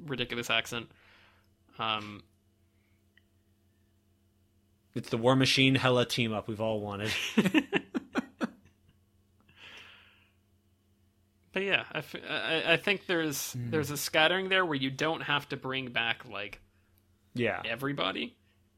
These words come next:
Speaker 1: 'cause you,
Speaker 2: Yeah.
Speaker 1: 'cause you got, you got nine and ten open. You don't have to,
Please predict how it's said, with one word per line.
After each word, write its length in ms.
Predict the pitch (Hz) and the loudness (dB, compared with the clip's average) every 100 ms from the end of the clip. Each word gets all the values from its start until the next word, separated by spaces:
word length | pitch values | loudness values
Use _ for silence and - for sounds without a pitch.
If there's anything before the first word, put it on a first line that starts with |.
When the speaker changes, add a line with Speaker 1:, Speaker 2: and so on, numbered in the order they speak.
| _ | _
Speaker 1:
'cause 160 | - - | -2 4
you, 120 | 254 | 4
Speaker 2:
Yeah. 80 | - | 4
Speaker 1:
'cause 220 | 220 247 247 | 4 4 4
you 120 | 233 | 2
got, 320 | 247 262 247 - | 4 4 2 -4
you 140 | 208 | -4
got 240 | 214 220 220 | 0 2 2
nine 240 | 226 220 | -2 0
and 120 | 208 | -2
ten 200 | 190 277 | -2 -4
open. 280 | - - - - | -4 -6 -12 -10
You 100 | - | -4
don't 220 | 202 185 | -4 0
have 260 | 196 190 | 0 0
to, 300 | - - - | 0 -4 -4